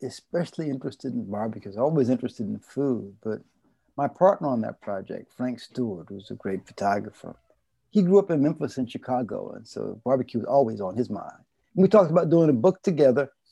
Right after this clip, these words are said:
He suggested barbecue as a topic. And the initial book proposal that we wrote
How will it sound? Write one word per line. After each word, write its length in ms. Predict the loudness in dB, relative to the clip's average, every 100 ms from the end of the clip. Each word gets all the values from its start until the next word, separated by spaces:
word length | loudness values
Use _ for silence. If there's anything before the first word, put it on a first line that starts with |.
| _ -8
He 220 | 4 4
suggested 560 | 4 4 4 2 2
barbecue 480 | 4 6 4 0 -2
as 80 | -2
a 80 | -2
topic. 460 | -2 -2 -4 -10 _ _ _ _ _ _ _ _ _ _ -4
And 680 | 0 2 2 2 2 0 -4 -8
the 640 | -8 -4 4 4 4 2 -4 _ _ _ _ _ -2
initial 480 | 0 2 2 4 2
book 260 | 4 0 _
proposal 540 | -6 -2 0 0 -2
that 220 | -6 -8 -8
we 100 | -6
wrote 360 | 0 0 0